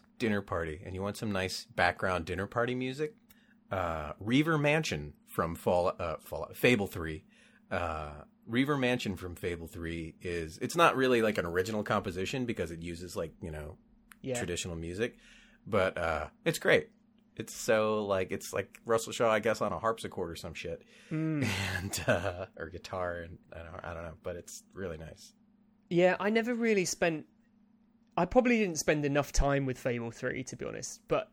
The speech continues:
Speaker 2: I think it, I'm so attached to Fable two.
Speaker 1: Yeah.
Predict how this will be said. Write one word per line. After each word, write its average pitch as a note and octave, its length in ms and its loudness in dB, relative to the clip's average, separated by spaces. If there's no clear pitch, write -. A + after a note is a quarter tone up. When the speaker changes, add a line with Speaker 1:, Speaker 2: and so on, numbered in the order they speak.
Speaker 2:
I C#3 100 2
think F3+ 280 0
it, - 180 -4
I'm D#3 260 2
so E3 440 6
attached - 720 -2
to D3 120 -4
Fable C3+ 360 -2
two. C3+ 380 -2
Speaker 1:
Yeah. G#2 240 6